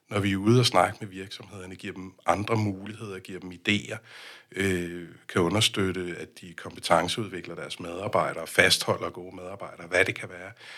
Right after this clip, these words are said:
så er vi faktisk med til at skabe vækst, er min påstand. Og det er jo sådan set også det, man kan sige, økonomerne siger.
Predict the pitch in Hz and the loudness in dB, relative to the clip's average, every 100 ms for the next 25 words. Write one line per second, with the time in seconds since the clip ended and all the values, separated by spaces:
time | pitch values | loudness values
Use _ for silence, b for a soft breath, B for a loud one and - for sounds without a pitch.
0 | B B - 85 101 95 90 117 - 92 | B B -2 0 0 0 0 -2 -6 -8
1 | 92 101 123 113 - 90 - - 76 80 | 2 4 4 2 -2 0 2 2 -2 -4
2 | 117 - 80 - - - - _ _ 98 | -10 -10 -12 -8 -10 -10 -20 _ _ 4
3 | 92 120 110 80 76 - 85 87 87 107 | 6 6 4 -6 -8 -6 -4 -6 0 4
4 | 101 104 90 95 85 80 - 87 - 82 | 4 4 2 2 2 2 0 -4 -6 -16
5 | 85 87 85 - - 90 98 117 120 104 | -14 -16 -16 -18 -16 -4 4 4 4 -4
6 | 78 - 73 | -8 -12 -14